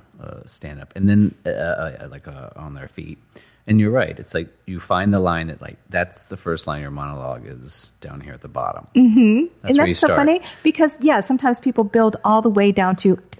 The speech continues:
Speaker 2: "This is what I mean.
Speaker 1: No,
Speaker 2: This
Speaker 1: this
Speaker 2: is
Speaker 1: is
Speaker 2: the
Speaker 1: where you
Speaker 2: button."
Speaker 1: are. This
Speaker 2: Right.
Speaker 1: is the middle.
Speaker 2: Right.
Speaker 1: This is, this tells me everything I need to know what's gonna follow,
Speaker 2: Yep.
Speaker 1: you know, in a good
Speaker 2: Mm-hmm.
Speaker 1: way,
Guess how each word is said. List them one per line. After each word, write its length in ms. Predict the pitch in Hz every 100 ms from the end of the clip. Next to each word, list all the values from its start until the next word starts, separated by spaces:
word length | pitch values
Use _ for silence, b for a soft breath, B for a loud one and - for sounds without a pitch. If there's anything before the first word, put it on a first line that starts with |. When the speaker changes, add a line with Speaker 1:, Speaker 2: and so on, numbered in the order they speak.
| -
Speaker 2:
"This 180 | 214 214
is 120 | 185
what 100 | 151
I 60 | 156
mean. 80 | 147
Speaker 1:
No, 80 |
Speaker 2:
This 160 | 175 208
Speaker 1:
this 40 |
Speaker 2:
is 40 | 202
Speaker 1:
is 40 | 190
Speaker 2:
the 60 |
Speaker 1:
where 80 | 175
you 60 | 151
Speaker 2:
button." 140 | 139
Speaker 1:
are. 20 | -
This 120 | 202
Speaker 2:
Right. 120 | 175
Speaker 1:
is 60 | -
the 80 | 87
middle. 240 | 85 -
Speaker 2:
Right. 280 | 202 202 190
Speaker 1:
This 180 | 175 -
is, 280 | 95 87 82
this 280 | 92 98 -
tells 320 | - 92 85
me 400 | 85 82 85 80 -
everything 280 | 92 95 87
I 40 |
need 140 | 85
to 60 | 80
know 200 | 76 76
what's 160 | 73 -
gonna 180 | 71 69
follow, 400 | 67 58 50 -
Speaker 2:
Yep. 300 | 214 220 226
Speaker 1:
you 80 | 160
know, 160 | 139 135
in 160 | - 233
a 40 |
good 180 | 226 -
Speaker 2:
Mm-hmm. 80 | -
Speaker 1:
way, 160 | -